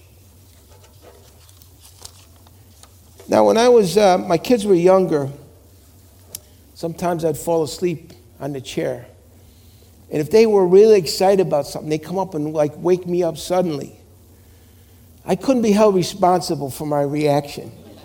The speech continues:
<laughs> I got caught up in their excitement. I'd jump out of the chair, like, "What's going on?" you know?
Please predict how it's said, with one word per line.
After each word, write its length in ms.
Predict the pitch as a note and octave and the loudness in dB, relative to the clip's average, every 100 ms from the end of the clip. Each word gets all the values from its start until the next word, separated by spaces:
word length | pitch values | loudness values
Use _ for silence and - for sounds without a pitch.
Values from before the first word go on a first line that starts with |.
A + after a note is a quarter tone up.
| - - - | -20 -20 -2
<laughs> 1300 | - - D#4+ A#3+ - - - - - - - - - | 2 4 4 2 -2 -14 -16 -16 -18 -20 -20 -18 -2
I 100 | A#3+ | 4
got 240 | A3+ G#3 | 4 4
caught 280 | - A3 A3+ | 2 4 6
up 180 | A3+ G3+ | 6 4
in 80 | G3 | 4
their 160 | G#3 | 4
excitement. 580 | G3 - A3 A3+ F#3 C#3+ | 4 4 4 2 0 -2
I'd 240 | E3 A#3 F#3+ | 2 2 2
jump 220 | A3 - | 0 2
out 160 | G3+ | 2
of 80 | G#3+ | 2
the 160 | C#4+ A3+ | 2 0
chair, 380 | - A3 G#3 F#3+ | 2 2 2 0
like, 160 | D3 - - - - | -2 -8 -20 -20 -8
"What's 200 | E3+ - | -8 -6
going 280 | E3 E3+ | -6 -4
on?" 280 | F#3+ A#3 F3 | -2 0 -2
you 100 | C#3+ | -4
know? 240 | D3 E3+ | -4 -6